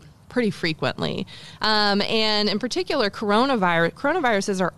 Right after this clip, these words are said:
R N A viruses, and don't worry too much about that, other than R N A viruses tend to mutate at slightly higher rates than some of our other viruses.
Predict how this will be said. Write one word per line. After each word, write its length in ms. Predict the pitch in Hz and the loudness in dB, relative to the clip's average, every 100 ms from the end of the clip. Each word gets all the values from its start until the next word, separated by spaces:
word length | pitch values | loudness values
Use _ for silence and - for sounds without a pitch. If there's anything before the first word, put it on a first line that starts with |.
| - | -2
R 240 | 170 185 | 0 2
N 140 | 202 | 2
A 120 | 190 190 | 0 0
viruses, 720 | 165 151 147 151 - 151 165 | 0 0 -2 -2 -2 -2 0
and 100 | 175 | 2
don't 140 | 196 | 0
worry 200 | 196 185 | 0 -2
too 240 | 185 - 226 | -4 -2 2
much 240 | 226 202 | 2 2
about 300 | 196 190 175 | 0 2 2
that, 260 | 170 160 175 | 2 2 2
other 220 | 190 196 | 2 2
than 140 | 185 | 0
R 220 | 180 190 208 | 2 2 2
N 80 | |
A 60 | 220 | 2
viruses 480 | 190 180 180 185 170 | 2 0 0 -4 -8
tend 320 | - - 254 | -8 -4 -2
to 80 | 240 | 0
mutate 400 | 214 208 196 185 | 2 0 0 -2
at 100 | 180 | -2
slightly 380 | - 185 180 180 | 0 0 0 0
higher 400 | 170 185 175 160 | 0 2 2 2
rates 420 | 160 254 - - - - - - | 0 0 -4 -12 -16 -18 -6 0
than 100 | 214 | 0
some 220 | 214 208 | 2 2
of 100 | 190 | 4
our 140 | 185 | 4
other 240 | 175 175 170 | 4 2 2
viruses. 640 | 175 170 165 - - - | 2 2 0 -2 -6 -6